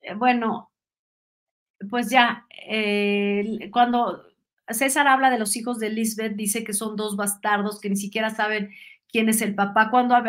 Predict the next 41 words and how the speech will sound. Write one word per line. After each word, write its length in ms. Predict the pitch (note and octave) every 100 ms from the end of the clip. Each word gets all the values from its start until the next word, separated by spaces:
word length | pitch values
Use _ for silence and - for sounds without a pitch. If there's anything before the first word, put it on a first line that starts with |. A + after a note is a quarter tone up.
| B3
a 100 | B3
todas 300 | C#4 C4+ A#3
luces 300 | B3+ B3+ A#3+
él 120 | A3+
sabe 260 | A3 A3
perfectamente 680 | G#3 G3 G#3 G3+ G#3 G3 G3
que 80 | G3+
el 80 | G3
papá 260 | G3 G3
de 60 | G3+
los 160 | G3+ G3+
hijos 220 | G3+ G3
de 100 | F#3
Lisbeth 380 | F#3+ - F#3+ -
que 160 | G#3
él 100 | G3+
ha 60 | G3
regalado 680 | G3+ F3+ F3+ F3+ F#3+ G#3 - _
son 320 | - A3+ G#3+
suyos, 380 | G3 D#4 D4+ F3+
pero 140 | G3 G3
pues 100 | F#3
los 180 | G3
ha 80 | G#3
regalado 520 | G3+ A3 A3+ G3+ G3+
porque 260 | G#3 G3+ F#3
son 260 | - F#3+ G#3+
hombres, 340 | D4 A#3 - - - _
y 140 | A3+
eso 220 | A3+ A3+
lo 80 | A#3
sabemos 500 | A3+ B3 A3+ G#3 A#3+
porque 260 | G#3+ G3 G3
también 400 | G3+ G3+ G#3 G#3
lo 80 | G#3
dice 220 | G#3 G#3
María 260 | G#3 F#3+
Raquenel 500 | F#3 F#3 - F#3 F3+
en 60 | F3+
su 200 | F#3 G3+
podcast. 580 | D4 F4 - D3+ C#3